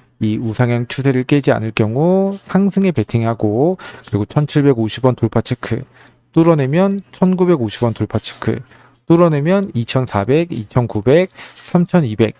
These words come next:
이렇게 목표가 전략 세워드리도록 하겠습니다. 감사합니다. 마지막으로 종목 선정에 대한 부분들이 굉장히 중요한데 이번에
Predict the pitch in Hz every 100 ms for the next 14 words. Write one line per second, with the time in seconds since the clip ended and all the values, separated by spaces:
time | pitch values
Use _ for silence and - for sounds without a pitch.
0 | - 120 120 - 113 120 156 98 - 113
1 | 98 98 135 - - 113 - 101 101 -
2 | 104 - 104 104 107 - - _ - 107
3 | 110 107 123 156 - - - _ _ -
4 | 127 143 151 147 151 127 139 156 - 214
5 | 233 220 190 175 120 127 123 123 - 104
6 | 104 113 117 104 107 123 98 113 107 -
7 | 107 120 117